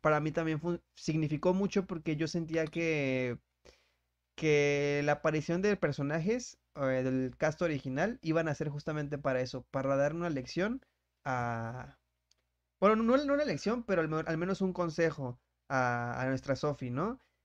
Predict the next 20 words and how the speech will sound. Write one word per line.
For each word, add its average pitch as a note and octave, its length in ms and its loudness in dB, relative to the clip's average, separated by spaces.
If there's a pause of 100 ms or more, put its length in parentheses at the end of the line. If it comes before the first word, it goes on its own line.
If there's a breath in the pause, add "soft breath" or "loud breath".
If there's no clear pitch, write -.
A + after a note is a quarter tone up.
(160)
En D#3+ 180 4
el D#3+ 100 0
problema E3 460 2
que E3 80 -2
estuvieran D3 380 -2
enfrentando D3 760 -4 (320)
y D#3 160 -4
que D#3 120 0
a D3 40 2
lo D3 80 -2
mejor D#3 300 -4
para D#3 180 0
ellos D#3 200 -2
fue E3 200 2
lo D#3 120 0
más D3 380 -2
difícil, D#3+ 500 -4
lo C3 100 -2
más C3 220 -4
marcado. C3+ 560 -2